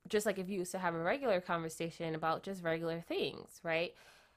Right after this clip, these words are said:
So I do feel like with this death here, it does feel as if, like, a person really doesn't care, right? Uh, to, to ha-, or have any interest, right, in understanding where you're coming from.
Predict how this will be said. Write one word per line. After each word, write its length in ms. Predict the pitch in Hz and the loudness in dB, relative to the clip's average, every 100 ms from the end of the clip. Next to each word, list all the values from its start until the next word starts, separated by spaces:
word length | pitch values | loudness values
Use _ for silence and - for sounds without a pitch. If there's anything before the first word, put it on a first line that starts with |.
| _ - | _ 0
So 160 | 240 | 6
I 80 | 208 | 6
do 180 | 196 233 | 6 2
feel 160 | 233 | 4
like 140 | 202 180 | 2 2
with 160 | 175 | -2
this 180 | - 180 | -2 -2
death 240 | 165 165 175 | 0 0 0
here, 140 | 180 | 0
it 200 | - 170 | 0 0
does 300 | 196 180 196 | 4 4 4
feel 160 | 202 196 | 0 2
as 160 | 185 | 0
if, 160 | 180 - | -2 -4
like, 140 | 151 | -4
a 40 | 165 | -4
person 500 | - 180 180 170 175 | -4 -4 -4 -4 0
really 240 | 269 330 | 2 4
doesn't 260 | 269 247 202 | 4 2 0
care, 800 | - 233 226 180 156 156 160 160 _ _ _ _ _ _ _ _ _ _ | -2 0 4 4 2 0 -4 -8 _ _ _ _ _ _ _ _ _ _
right? 360 | 170 156 151 151 - - - - | 2 4 4 -2 -14 -20 -4 4
Uh, 340 | 170 156 139 - - | 6 6 4 -2 -6
to, 460 | 190 185 175 165 - - | -2 -2 -2 -4 -8 -10
to 140 | 208 | -6
ha-, 180 | 196 - | -4 2
or 140 | 190 185 | 6 6
have 240 | 214 196 - | 4 0 4
any 220 | 233 240 - | 4 4 4
interest, 920 | 196 262 - 180 160 165 - - - - _ _ _ _ _ _ - | 2 2 0 2 6 4 2 -12 -16 -20 _ _ _ _ _ _ 2
right, 300 | 175 175 - - | 4 4 0 0
in 420 | 196 185 170 160 - _ _ _ | 4 4 2 -2 -8 _ _ _
understanding 560 | 190 208 - 226 202 190 | 2 2 2 2 2 2
where 100 | 175 | 0
you're 280 | 165 185 214 | 2 0 0
coming 360 | - 170 165 | 0 -2 -2
from. 540 | 165 160 156 151 156 | -2 0 0 0 -4